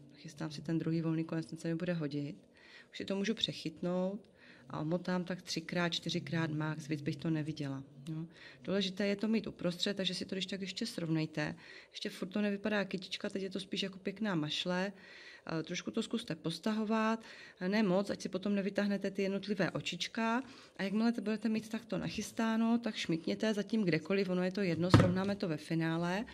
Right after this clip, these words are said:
A teď přichází ta část, kdy si nachystáme jehlu a niť, ať to nesukujem, protože když to budete sukovat, tak se to potom špatně všude dává, nebo š-, se to špatně jakoby aplikuje někam, třeba na rovnou plochu, na papír nebo kamkoliv.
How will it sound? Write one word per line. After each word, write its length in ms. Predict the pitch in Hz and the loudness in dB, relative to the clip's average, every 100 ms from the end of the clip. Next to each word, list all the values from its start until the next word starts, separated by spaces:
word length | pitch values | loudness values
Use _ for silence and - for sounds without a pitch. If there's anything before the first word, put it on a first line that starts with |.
| - - - - - - - - | -14 -16 -18 -18 -16 -16 -16 -8
A 80 | 190 | -2
teď 120 | 220 | -2
přichází 480 | - 226 226 214 214 | 0 0 2 2 2
ta 140 | 226 | 0
část, 340 | 226 - 190 196 | 0 2 2 2
kdy 160 | 190 | 0
si 140 | 196 208 | 0 0
nachystáme 560 | 202 202 - 202 208 | 0 -2 -2 2 2
jehlu 320 | 196 196 214 220 | 2 4 4 4
a 100 | 208 | 6
niť, 240 | 170 170 | 4 4
ať 80 | 180 | -2
to 120 | - | 2
nesukujem, 640 | 214 214 - 196 165 147 160 | 4 4 2 2 4 4 4
protože 180 | - 175 | 0 -4
když 80 | 165 | -4
to 100 | 190 | -2
budete 200 | 208 180 | -2 -2
sukovat, 380 | 165 165 190 | -4 0 0
tak 120 | 190 185 | 2 -2
se 100 | 196 | -4
to 100 | 180 | -4
potom 260 | 180 190 | -2 -2
špatně 380 | 185 180 175 190 | -2 -2 -2 -2
všude 260 | - 185 180 | 0 0 4
dává, 400 | 165 160 170 170 | 4 4 4 4
nebo 120 | 165 | 4
š-, 140 | 165 - - | 0 -8 -10
se 100 | 170 | -6
to 80 | |
špatně 360 | 175 - 170 175 | -6 -4 0 0
jakoby 340 | 165 170 165 | 0 0 0
aplikuje 500 | - - 170 165 160 | 0 -2 0 2 4
někam, 340 | 156 151 151 147 | 4 0 -2 -4
třeba 300 | - 156 147 - - - | -2 -2 -2 -4 -14 -2
na 100 | 170 | 4
rovnou 280 | 175 185 170 | 6 8 4
plochu, 300 | 170 165 - | 4 2 4
na 140 | 165 160 | 2 4
papír 420 | 175 - 160 160 | 2 2 2 4
nebo 180 | 160 165 | 4 2
kamkoliv. 480 | 147 151 196 233 | 0 2 2 2